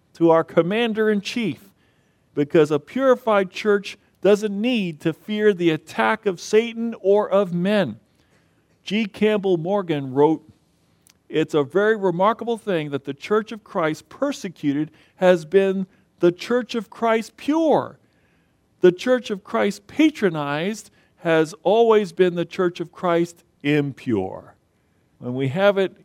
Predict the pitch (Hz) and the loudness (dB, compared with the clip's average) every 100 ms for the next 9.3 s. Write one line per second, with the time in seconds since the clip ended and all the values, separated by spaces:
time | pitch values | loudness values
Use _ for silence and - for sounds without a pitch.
0 | _ 156 202 220 214 175 196 196 196 196 | _ -4 -2 -2 -4 2 2 4 2 -2
1 | 196 143 139 - 190 190 196 180 _ _ | 0 -2 -2 -8 -6 -4 -6 -10 _ _
2 | _ _ _ _ - 131 120 147 147 151 | _ _ _ _ -8 -6 -4 0 2 2
3 | 151 _ - 113 98 - - _ _ _ | -2 _ -2 -2 -2 -14 -20 _ _ _
4 | _ 117 123 123 117 120 147 131 - 175 | _ -14 -12 -10 -10 -6 -4 -4 -2 0
5 | 165 135 120 131 120 117 _ _ - 170 | 0 -6 -2 -2 -2 -8 _ _ -8 -2
6 | 170 165 160 131 117 107 - 170 170 170 | -2 0 0 2 0 -2 0 0 2 6
7 | 147 104 104 - _ _ _ _ _ _ | 6 4 -2 -14 _ _ _ _ _ _
8 | _ - 127 127 117 120 147 143 131 123 | _ -2 -2 -2 -4 -2 2 2 2 -6
9 | - - _ | -6 -14 _